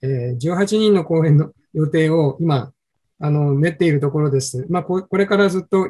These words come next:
月に二回ぐらいのペースで、来年の二月か三月ぐらいまで、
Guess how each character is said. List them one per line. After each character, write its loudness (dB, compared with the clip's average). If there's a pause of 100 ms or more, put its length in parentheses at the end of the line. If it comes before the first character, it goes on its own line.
月 -2
に 4
二 2
回 -2
ぐ -2
ら 0
い 0
の -2
ペ -2
ー -2
ス -6
で、 0
来 0
年 0
の 0
二 0
月 -4
か -4
三 -2
月 -4
ぐ -2
ら 0
い -2
ま 0
で、 -2